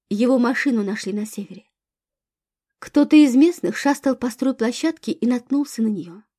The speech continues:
Позвонил ментам. От машины мало что осталось. Потребовалось время, чтобы определить владельца. Не понимаю,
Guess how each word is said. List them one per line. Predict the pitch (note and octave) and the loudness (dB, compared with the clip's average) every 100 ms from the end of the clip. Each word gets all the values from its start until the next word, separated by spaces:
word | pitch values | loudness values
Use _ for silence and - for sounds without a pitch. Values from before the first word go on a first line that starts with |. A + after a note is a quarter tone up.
| _ _ | _ _
Позвонил | - A3 A3+ C#4 D4+ | -2 0 2 4 4
ментам. | D4 - F#3 - _ _ _ _ _ _ - | 0 -6 -16 -20 _ _ _ _ _ _ -6
От | A3+ A#3 | -2 0
машины | B3+ - C4 B3+ | 0 2 2 2
мало | C#4+ G#3 | 0 -6
что | - D#3 | -10 -10
осталось. | F3+ - A3+ - _ _ _ _ _ _ | -10 -12 -14 -16 _ _ _ _ _ _
Потребовалось | C4 C#4 D#4 A#3+ C#4 C#4+ C#4+ - | -4 4 6 6 4 2 -2 -4
время, | A3 D#4+ A#3+ | 0 0 0
чтобы | F3+ - A#3 G#3+ | -4 -2 0 -2
определить | - A3 A#3+ A3 C4+ G#3+ | -6 -6 -6 -4 -4 -6
владельца. | F#3+ A3 A#3 G#3+ _ - - _ _ _ _ _ _ _ _ _ _ _ | -8 -8 -8 -12 _ -20 -20 _ _ _ _ _ _ _ _ _ _ _
Не | G3 A3 | -2 0
понимаю, | G#3+ A#3 B3+ A#3+ F3 | 0 0 0 -4 -10